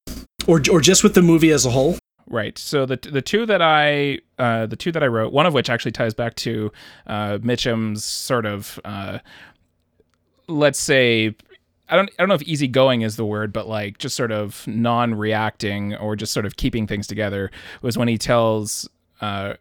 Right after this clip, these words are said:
Speaker 2: at the, near, at the beginning when he's talking with Kirk Douglas and Fisher's, you know, running his mouth, and Kirk Douglas says to Mitchum, he's like, "Well, you don't talk much." And he's like, "Well, I never learned anything listening to myself." And I was like, "Holy, that, that, oh,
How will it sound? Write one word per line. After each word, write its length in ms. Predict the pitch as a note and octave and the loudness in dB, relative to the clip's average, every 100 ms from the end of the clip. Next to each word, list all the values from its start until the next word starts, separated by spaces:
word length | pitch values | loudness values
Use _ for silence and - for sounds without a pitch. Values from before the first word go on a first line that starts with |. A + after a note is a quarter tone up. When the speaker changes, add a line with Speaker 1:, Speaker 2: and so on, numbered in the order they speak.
| - | -12
Speaker 2:
at 60 | C3 | -4
the, 60 | C3 | 0
near, 140 | B2+ | 0
at 120 | - A#2 | 0 -4
the 40 | |
beginning 360 | A#2 B2+ A2+ G#2+ | -2 -2 0 -2
when 60 | |
he's 100 | G#2 | -4
talking 200 | - A2 | -6 -6
with 120 | G#2+ | -8
Kirk 220 | - A#2 - | -6 -6 -2
Douglas 580 | A2 G2+ G2 G2 - - | -4 -4 -8 -8 -10 -10
and 460 | G#2 G2 G2 G2 - - - - | -8 -6 -8 -10 -12 -18 -20 -12
Fisher's, 640 | - D#3+ - B2 A2+ G#2 - | 0 2 2 0 -2 -6 -10
you 100 | - | -6
know, 180 | G2+ G#2 G2+ - | -6 -6 -8 -12
running 260 | A2+ A#2+ A2 | -6 -4 -2
his 160 | G#2 | -4
mouth, 420 | A2+ G#2+ G#2 - - | -4 -2 -4 -6 -8
and 540 | G#2+ G#2 G2+ G2+ - - - | -6 -4 -6 -6 -10 -12 -14
Kirk 160 | D3+ A#2 | -10 -4
Douglas 520 | G#2+ G#2+ G2 - - - | -4 -4 -6 -8 -10 -8
says 260 | - G#2+ | -2 -2
to 60 | A2 | -2
Mitchum, 280 | G#2+ - G#2 | -4 -4 -6
he's 120 | G#2+ | -6
like, 160 | G#2 C#3 | -6 -2
"Well, 160 | E3 | 0
you 80 | A#2+ | 2
don't 160 | F#3 C#3+ | 0 -2
talk 240 | G2+ G2+ | -4 -2
much." 280 | A2+ C3 - | -2 -2 -2
And 60 | |
he's 120 | G#2+ A2+ | -2 -2
like, 160 | A2 | -2
"Well, 80 | A2+ | 0
I 80 | A2 | 0
never 220 | A#2 A2+ | 0 0
learned 200 | A#2 E3 | 0 0
anything 320 | A2+ G#2 A2 A2 | 0 -2 -4 -4
listening 280 | G#2 A#2 G#2+ | -4 -6 -6
to 100 | A2+ | -8
myself." 580 | - D3+ G#2+ - - _ - - - - | -4 -2 -2 -6 -16 _ -20 -16 -14 -8
And 100 | A#2 | -2
I 100 | A#2 | 2
was 120 | - | 2
like, 280 | C#3 A2+ - - - _ _ | 2 -2 -6 -20 -20 _ _
"Holy, 560 | - D#3 E3 D#3+ C3+ | -4 6 8 8 6
that, 240 | B2+ C3+ C3 | 4 4 6
that, 300 | C3+ D3+ B2 G#2+ A2 - | 6 6 6 -2 -6 2
oh, 260 | C#3 A#2 | 4 2